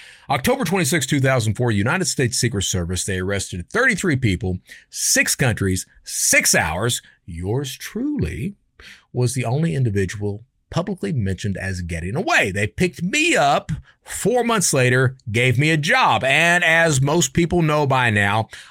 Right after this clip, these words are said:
I'm that idiot that continues to break the law from inside Secret Service offices for the next ten months until they find out about it. I take off on a cross-country crime spree, steal six hundred thousand dollars in four months, wake up one morning on the United States Most Wanted list,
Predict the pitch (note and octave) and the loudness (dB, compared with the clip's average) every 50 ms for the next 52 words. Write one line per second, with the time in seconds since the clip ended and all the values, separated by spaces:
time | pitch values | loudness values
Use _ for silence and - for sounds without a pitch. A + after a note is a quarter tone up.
0 | - _ - - G2 - A3 C#4 C#4+ C4+ A3 D#3+ D3+ D3+ D#3 - - _ - B3+ | -20 _ -12 -8 -6 -6 -6 -6 -8 -8 -4 -4 -2 -2 -2 -4 -6 _ -6 -2
1 | E4 G4 F#4 C4+ E2 D#2 - - - - - - - - _ - B2 B2 C3 C3 | -2 0 0 0 0 -2 -4 -8 -10 -14 -20 -20 -20 -16 _ -4 -2 -2 0 0
2 | C3 B2 A#2 B2+ - F#3+ - E4+ D4+ - - - C3 B2 C#3 D#3 D#3+ - - - | 0 0 0 0 0 -2 0 0 -2 -2 -2 -2 -2 0 0 0 -2 -2 -4 -4
3 | E3 F3 G3+ G3 D#3+ C3+ B2+ G#2+ B2 E3 F#3 E3+ - - D#3 D#3 D3+ B2 - - | -2 -2 0 0 0 0 0 -2 0 0 -2 -2 -2 -2 -2 -2 -2 -2 -4 -4
4 | - B2+ - A#2 A2+ - - A#2 G#2+ G#2 G2+ - E3+ A#3 C#4+ G#3+ E3 D3+ B2+ C3+ | -6 -6 -6 -6 -8 -6 -4 -4 -2 -2 -2 -2 0 0 0 0 2 2 2 2
5 | E3 E3+ D#3+ - C#4 E4 E4 E4 F4 F4 - - - - - E4+ F#4+ G4 G4+ G#4+ | 2 2 0 0 0 0 2 2 2 2 2 2 2 4 6 6 6 4 2 2
6 | G#4+ G#4+ F4+ - - - - C#3 B2+ - - E3 F3 E3+ D3 C3 D3+ D3+ D3+ D#3 | 2 2 2 0 -2 -4 -4 -4 -4 -2 -2 -2 0 0 -2 0 0 0 0 2
7 | - D#4+ D#4 A#3+ E3+ B2 A#2 A2 A2+ B2 D3+ D#3 - - - - - - E3+ A#3 | 2 2 2 2 0 0 0 0 0 0 0 -2 -4 -10 -16 -14 -8 -4 0 0
8 | A#3+ E3+ - - F#3 F#3+ D#3+ C3 E3+ D#3 D3 C3 D#3 C#3+ C3 A#2 - - C#3+ C3+ | 0 0 0 0 0 0 2 0 0 0 0 0 0 0 0 -2 -2 0 0 0
9 | B2+ - - C3 G#2+ - G2+ F2+ - G#3 A3+ A#3+ A#3+ G#3+ F3 - - A3 G3+ G#3 | 0 0 0 0 0 0 -2 -2 0 2 4 4 4 4 2 0 0 0 0 2
10 | G#3 D3+ - - F3 D#3+ B2+ C3+ - E3 C3 - D#3 C#3 C3 C3 C#3 C#3 C#3 B2+ | 2 0 0 0 0 0 0 0 -2 -2 -2 -2 -2 0 0 0 0 0 0 2
11 | A#2+ A#2+ B2+ A#2+ A#2 A2+ G2 G#2+ G2 F2+ C#3 D3+ D3 D3+ E3+ F3+ - - - - | 0 0 0 2 2 0 0 0 -2 0 0 0 0 0 0 0 -2 -4 -6 -12
12 | - - - - C4+ D4 C#4+ - B3 F#3+ F3 F#3+ G#3 G3 F#3 F#3 F#3 F3+ F3 E3+ | -16 -18 -8 -2 0 0 2 2 0 0 0 0 0 2 2 2 2 2 2 2
13 | D#3 D3 C#3 C3 B2 B2+ C3 C#3 C#3 C3 B2 - - C3 A#2 - B2+ A#2 - E3 | 2 0 2 2 2 2 2 2 2 0 0 0 0 0 0 0 0 -2 0 0
14 | G3+ A#3+ A#3+ F#3 D3 D#3 E3 - - | -2 -2 -2 0 0 0 0 -2 -4